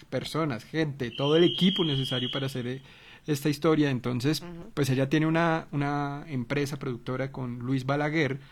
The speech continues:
Speaker 1: que se llama Latin We. Entonces
Speaker 2: Ok.
Speaker 1: entran a hacer este proyecto. Entonces, después de los quince años, desde que tiene la primera idea, llega a, a Latin We, "Bueno, hagamos esta historia".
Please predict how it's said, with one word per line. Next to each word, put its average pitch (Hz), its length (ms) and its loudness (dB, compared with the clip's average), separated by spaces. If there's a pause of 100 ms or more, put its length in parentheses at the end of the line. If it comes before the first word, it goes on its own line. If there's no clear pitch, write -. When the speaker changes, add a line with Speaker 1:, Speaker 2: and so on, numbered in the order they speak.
(360)
Speaker 1:
que - 80 -10
se 113 80 -4
llama 123 200 0
Latin 147 500 2
We. 165 280 6 (640)
Entonces 120 480 -4
Speaker 2:
Ok. 131 60 -4
Speaker 1:
entran 135 380 0
a 131 40 2
hacer 123 200 -2
este 123 220 -2
proyecto. 135 560 -2
Entonces, 127 280 -8
después 120 340 -6
de 135 80 0
los 143 160 2
quince 143 280 0
años, 127 160 -2
desde 120 240 -4
que 117 120 -6
tiene 127 220 -4
la 147 100 -4
primera 135 300 -2
idea, 139 480 -2
llega 139 500 2 (460)
a, 120 720 4
a 113 40 2
Latin 127 400 4
We, 151 280 8
"Bueno, 123 280 4
hagamos 120 340 2
esta 143 200 4
historia". 143 500 4